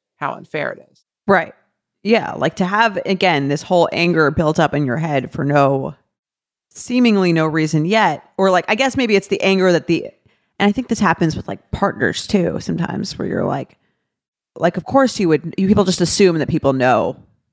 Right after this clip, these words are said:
Speaker 2: things. Like,
Speaker 1: Right.
Speaker 2: of course you would know that I would want that, or
Speaker 1: Right.
Speaker 2: that I wouldn't want that, or that I would wanna do, I wouldn't wanna go to this place on Saturday. And it's
Speaker 1: Totally.
Speaker 2: like, that story that you're building up in your head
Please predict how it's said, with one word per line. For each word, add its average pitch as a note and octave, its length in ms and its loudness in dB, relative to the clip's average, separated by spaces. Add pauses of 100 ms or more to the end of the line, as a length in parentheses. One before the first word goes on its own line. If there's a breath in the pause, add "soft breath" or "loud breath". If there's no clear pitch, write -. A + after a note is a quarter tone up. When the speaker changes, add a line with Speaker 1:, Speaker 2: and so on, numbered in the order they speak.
(280)
Speaker 2:
things. - 480 -10
Like, - 180 -10
Speaker 1:
Right. E3 260 -2
Speaker 2:
of D#3 60 -10
course C4+ 280 2
you A3 100 -2
would F#3 160 2
know D#3 300 2
that C#3+ 120 0
I C3+ 160 2
would C#3+ 180 0
want C3 240 0
that, C#3 300 0 (200)
or E3+ 80 0
Speaker 1:
Right. E3 160 2
Speaker 2:
that E3+ 100 2
I B2+ 100 2
wouldn't D3+ 240 4
want C3+ 240 0
that, F2+ 280 2
or B2+ 120 0
that C3 100 0
I C3 80 2
would D#3+ 160 4
wanna C#3+ 260 2
do, D#3+ 220 4 (140)
I - 40 -6
wouldn't F#3 160 2
wanna D#3 140 2
go D#3+ 240 4
to D3+ 80 4
this C#3+ 160 -2
place D3 340 0
on C3+ 140 0
Saturday. - 560 -2 (360 soft breath)
And F3+ 160 0
it's F3+ 120 -4
Speaker 1:
Totally. F#3 120 2
Speaker 2:
like, - 160 -6 (280)
that F3+ 140 0
story A3 540 2
that D#3 120 -2
you're E3 120 0
building E3 320 2
up D3+ 160 0
in D#3+ 100 2
your E3 160 0
head E3 480 0